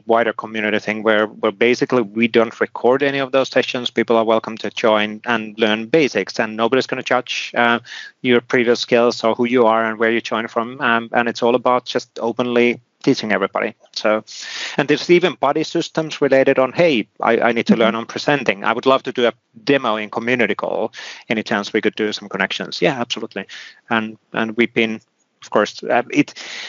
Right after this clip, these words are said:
Speaker 1: depends on a person, depends on availability. Um, I, there's, there's a multiple calls where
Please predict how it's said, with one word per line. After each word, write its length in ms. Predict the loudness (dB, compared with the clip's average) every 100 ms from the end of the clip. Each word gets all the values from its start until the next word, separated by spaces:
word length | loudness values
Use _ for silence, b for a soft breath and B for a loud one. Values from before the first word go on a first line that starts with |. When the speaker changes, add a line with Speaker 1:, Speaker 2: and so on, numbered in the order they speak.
| B
Speaker 1:
depends 320 | -2 0 0 -2
on 80 |
a 20 | 0
person, 380 | 0 0 0
depends 320 | -2 -2 -2 -6
on 60 |
availability. 760 | 0 2 2 2 2 4 4 4
Um, 300 | 2 0 0
I, 120 | -2 -2
there's, 640 | -6 -16 -4 -2 -2 -2 2
there's 300 | 2 2 0
a 160 | 0
multiple 400 | 0 -2 0 0
calls 480 | 0 2 2 2 -2
where 400 | 0 2 2 0